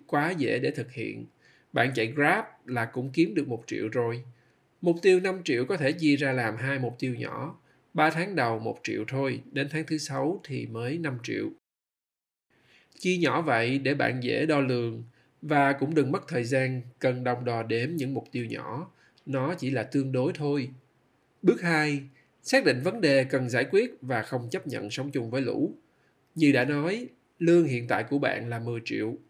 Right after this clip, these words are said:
Vấn đề cần giải quyết có thể là kiếm thêm năm triệu thu nhập nữa. Để kiếm thêm năm triệu nữa,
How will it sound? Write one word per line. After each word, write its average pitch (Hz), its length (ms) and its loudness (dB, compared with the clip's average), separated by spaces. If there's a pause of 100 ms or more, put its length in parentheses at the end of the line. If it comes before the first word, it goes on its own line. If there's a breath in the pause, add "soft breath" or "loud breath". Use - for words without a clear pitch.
(300 soft breath)
Vấn 214 240 -2
đề 151 180 4
cần 135 220 0
giải 123 220 -2
quyết 233 360 0 (140)
có 196 120 -2
thể 131 240 0
là 113 280 0
kiếm 143 160 -2
thêm 147 260 -4
năm 170 220 -2
triệu 107 280 -2
thu 135 100 -6
nhập 117 260 -8
nữa. 110 240 -2 (540 soft breath)
Để 147 120 4
kiếm 214 220 -2
thêm 180 280 2
năm 170 220 2
triệu 120 180 0
nữa, 131 360 -2